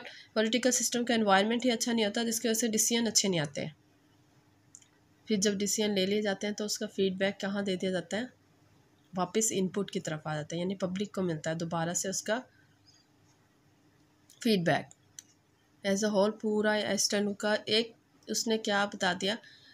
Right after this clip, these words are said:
कुछ लफ्ज़ों में ही बता दिया आइंस्टाइन मॉडल क्या होता है, कि इनपुट होता है जो कि डिमांड एंड सपोर्ट होती है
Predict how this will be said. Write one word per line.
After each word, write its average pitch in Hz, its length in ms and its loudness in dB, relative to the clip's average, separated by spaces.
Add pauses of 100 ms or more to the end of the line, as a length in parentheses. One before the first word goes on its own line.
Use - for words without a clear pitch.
(240)
कुछ 254 240 2
लफ्ज़ों 202 340 2
में 226 100 4
ही 226 100 2
बता 185 280 0
दिया 185 160 0
आइंस्टाइन 196 320 0
मॉडल 180 280 0
क्या 196 200 -2
होता 185 240 -2
है, 180 240 2
कि - 120 -6
इनपुट 196 460 0
होता 180 240 0
है 185 220 2
जो 196 160 0
कि 196 220 -4
डिमांड 185 460 0
एंड 196 120 0
सपोर्ट 208 440 -2
होती 220 320 -2
है - 420 -8